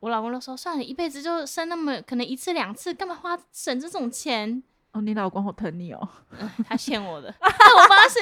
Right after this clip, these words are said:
Speaker 1: 小孩耶，出点钱还好吧？
Speaker 2: <laughs> 也是，有点道理。
Speaker 1: 对啊，很痛，
Speaker 2: 老公们听一下，
Speaker 1: 我背了十个月耶。
Speaker 2: 听一下这一集好吧？
Speaker 1: 我还要哺乳耶。
Speaker 2: <laughs> 哎，真的。
Speaker 1: 花点钱还好吧，老公们？<laughs> 加油。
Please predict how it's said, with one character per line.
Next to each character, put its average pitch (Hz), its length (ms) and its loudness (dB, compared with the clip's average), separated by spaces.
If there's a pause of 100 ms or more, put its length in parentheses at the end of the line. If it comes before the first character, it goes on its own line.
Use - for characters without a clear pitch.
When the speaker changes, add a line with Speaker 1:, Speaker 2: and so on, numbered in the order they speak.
Speaker 1:
小 330 300 6
孩 285 240 8
耶， 302 120 6
出 427 460 2
点 339 100 -2
钱 320 220 0
还 294 120 2
好 311 140 2
吧？ 392 60 -2
Speaker 2:
<laughs> - 0 -
也 302 180 2 (100)
是， 359 100 -4 (580)
有 831 80 2
点 311 200 2
道 320 240 10
理。 262 100 -4
Speaker 1:
对 202 100 0
啊， 523 300 2 (160)
很 392 100 -4
痛， 508 140 8
Speaker 2:
老 240 140 10
公 285 200 6
们 247 140 8
听 349 200 2
一 269 60 -2
下， 269 180 8
Speaker 1:
我 233 40 6
背 370 60 2
了 403 40 -2
十 - 0 -
个 - 0 -
月 381 340 -2
耶。 294 160 0
Speaker 2:
听 277 140 0
一 302 40 -4
下 294 120 0
这 247 160 -2
一 247 60 4
集 233 140 -8
好 440 60 -4
吧？ - 0 -
Speaker 1:
我 381 60 2
还 320 40 2
要 349 140 4
哺 285 300 -8
乳 269 320 -6
耶。 233 120 -6 (340)
Speaker 2:
<laughs> - 480 -8
哎， 269 240 2
真 254 160 0 (120)
的。 247 100 4
Speaker 1:
花 233 100 8
点 202 180 4
钱 320 160 0
还 370 200 4 (100)
好 370 80 8
吧， 294 160 6
老 277 160 6
公 294 260 -4
们？ 311 220 0 (280)
<laughs> - 360 -8
加 349 280 4
油。 320 140 2